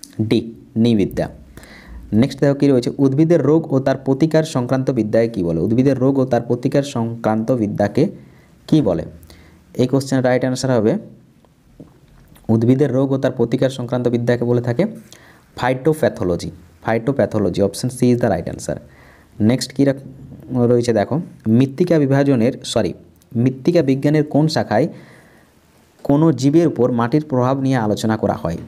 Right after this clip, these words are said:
মৃত্তিকা বিজ্ঞানের কোন শাখায় কোনো জীবের উপর মাটির প্রভাব নিয়ে আলোচনা করা হয়? রাইট আনসার হয়ে যাবে কি, অপশন বি,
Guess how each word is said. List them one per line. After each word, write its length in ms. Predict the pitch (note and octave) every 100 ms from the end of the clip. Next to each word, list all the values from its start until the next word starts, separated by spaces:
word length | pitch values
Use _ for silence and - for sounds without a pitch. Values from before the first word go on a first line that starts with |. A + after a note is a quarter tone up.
| -
মৃত্তিকা 420 | A2+ A#2+ D3 D3
বিজ্ঞানের 360 | C#3+ C3+ D3 D3
কোন 220 | C#3+ C#3+
শাখায় 460 | C#3+ B2+ - D3 A3+ - - _ -
কোনো 200 | C3+ C3
জীবের 260 | B2 C#3+
উপর 160 | C#3+ C#3+
মাটির 280 | A#2+ A#2+ C#3
প্রভাব 260 | C3 B2
নিয়ে 160 | B2+ B2+
আলোচনা 320 | A2 A2+ A#2
করা 220 | A#2 A2+
হয়? 240 | B2+ E2+ - - - - _ _ -
রাইট 220 | G#2+ A#2+
আনসার 240 | B2+ C3
হয়ে 100 | B2+
যাবে 200 | B2+ C#3 G#3 - - _ -
কি, 160 | D3+ F#2+ - - _ _ - -
অপশন 380 | G#2+ - D3 B2+
বি, 220 | A2